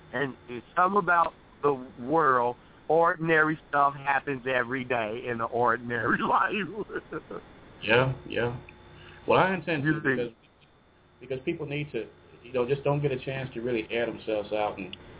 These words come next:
Speaker 2: and, uh, say what they feel, and, you know, it's, it's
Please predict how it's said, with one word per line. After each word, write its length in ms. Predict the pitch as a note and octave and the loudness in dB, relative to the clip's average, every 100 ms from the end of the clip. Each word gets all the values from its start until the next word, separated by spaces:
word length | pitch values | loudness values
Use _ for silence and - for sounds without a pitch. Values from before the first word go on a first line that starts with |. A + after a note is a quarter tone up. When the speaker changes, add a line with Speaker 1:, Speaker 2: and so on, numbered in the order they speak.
| - - - | -18 -16 -6
Speaker 2:
and, 180 | F#2 E2+ | -4 -2
uh, 140 | E2+ E2+ D#2+ - - - - | -4 -6 -12 -18 -18 -8 0
say 140 | B2 | 2
what 180 | A#2+ A2+ | 2 -2
they 180 | A2+ A2 - | -2 -4 -2
feel, 460 | A2+ A2 A2+ A2+ G#2 | 2 2 2 0 0
and, 260 | G2 G2 - - - - - | -2 -6 -12 -20 -20 -12 0
you 80 | |
know, 120 | A#2 G#2+ | 4 4
it's, 100 | - | 2
it's 120 | A2+ | -8